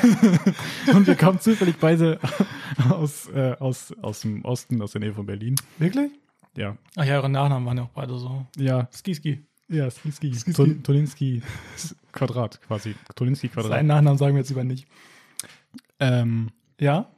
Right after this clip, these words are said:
Speaker 2: weiter geht's.
Speaker 1: Genau. Und er hat's richtig gut gemacht. Das war so ein Typ, der, also von
Speaker 2: Kann doch jeder, oder so Brandteigschwäne. Leute, wer kann das denn nicht?
Speaker 1: Das sagt David, Leute. Ihr müsst wissen, David ist gut in der Küche.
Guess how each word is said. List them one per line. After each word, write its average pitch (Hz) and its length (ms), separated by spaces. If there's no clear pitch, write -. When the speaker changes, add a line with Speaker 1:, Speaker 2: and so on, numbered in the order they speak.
Speaker 2:
weiter 139 180
geht's. 180 180
Speaker 1:
Genau. 127 300
Und 156 300
er 180 100
hat's 175 140
richtig 147 200
gut 156 120
gemacht. 120 380
Das - 120
war 135 100
so 143 60
ein 135 60
Typ, 160 160
der, 117 240
also 107 220
von 113 300
Speaker 2:
Kann 147 180
doch 143 160
jeder, 127 400
oder 135 100
so 131 80
Brandteigschwäne. 147 1040
Leute, 131 260
wer 123 80
kann 139 120
das 143 100
denn 165 100
nicht? 147 340
Speaker 1:
Das 104 180
sagt - 240
David, 117 380
Leute. 107 240
Ihr 104 80
müsst 110 200
wissen, 117 160
David 104 220
ist - 120
gut 131 220
in 107 80
der 104 100
Küche. 123 300